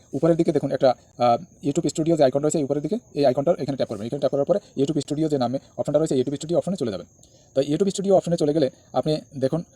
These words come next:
উপরে যে, আহ, আপনার প্রোফাইল আইকন রয়েছে, প্রোফাইল পিকচার রয়েছে, সেই প্রোফাইল পিকচার আপনি ট্যাপ করবেন ডান দিকে। তারপর দেখুন সেটিংসে চলে যাবেন। সেটিংসে চলে যাওয়ার পরে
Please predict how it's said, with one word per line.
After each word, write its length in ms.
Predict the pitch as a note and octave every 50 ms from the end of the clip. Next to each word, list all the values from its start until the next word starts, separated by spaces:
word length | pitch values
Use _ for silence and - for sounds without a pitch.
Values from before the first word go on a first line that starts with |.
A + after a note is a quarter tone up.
| _ _
উপরে 300 | - D#3 - E3+ F3+ F3+
যে, 160 | F3 F3+ F3+ F3
আহ, 640 | E3+ - - _ _ _ - C3 C3 C3 C3 B2+ C3 - _ _ -
আপনার 180 | - C#3 D3
প্রোফাইল 260 | C#3+ - D3+ D#3+ F3 E3+
আইকন 180 | D3 C#3+ C3
রয়েছে, 200 | A#2 A#2 - - D3
প্রোফাইল 200 | C#3 D3+ D3+ F3
পিকচার 200 | F3+ - D#3 B2+
রয়েছে, 140 | B2+ B2+ E3+
সেই 100 | - D#3+
প্রোফাইল 220 | - D#3 - F3+
পিকচার 200 | E3+ E3+ - E3
আপনি 120 | C#3 - A2+
ট্যাপ 120 | A#2 -
করবেন 160 | - F2+ E2 - - - - - _ _ _ _ -
ডান 140 | - B2+ B2
দিকে। 160 | A#2 G#2+ G2+ - _ _
তারপর 200 | - C3 - D3+
দেখুন 160 | D3 D3+ F3+ D#3
সেটিংসে 300 | - D#3 C#3+ C#3+ C#3 C#3
চলে 140 | C3+ A#2
যাবেন। 160 | G2+ - B2 G#3+ - _ - - -
সেটিংসে 240 | B2+ C3 C3+ - D#3
চলে 160 | - D3+ D3+
যাওয়ার 140 | D3+ D3+ -
পরে 180 | E3 D3+ G#2+